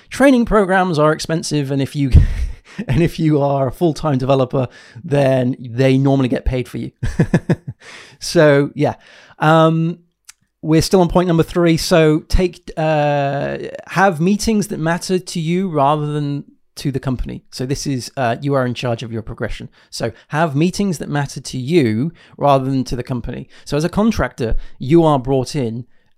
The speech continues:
as a resource to do a thing in a project. And so all of your meetings will be about that one thing.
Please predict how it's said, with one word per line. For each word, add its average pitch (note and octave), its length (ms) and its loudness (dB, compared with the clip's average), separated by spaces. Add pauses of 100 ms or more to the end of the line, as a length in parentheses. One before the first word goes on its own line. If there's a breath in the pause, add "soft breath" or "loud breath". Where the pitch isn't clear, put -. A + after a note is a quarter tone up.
(320)
as D3+ 140 0
a B2+ 80 2
resource B2+ 720 -2
to C3+ 120 -8
do C#3+ 220 2
a A2+ 80 2
thing B2 500 0
in A#2+ 120 0
a G#2+ 60 -4
project. - 540 -8 (460 soft breath)
And B2+ 200 0
so D3 200 4
all E3 260 6
of B2+ 100 0
your C3+ 180 4
meetings B2+ 640 -4
will C#3+ 260 2
be C3+ 180 0
about B2 400 -2
that B2 240 -6
one A2+ 280 -4
thing. A2 400 -8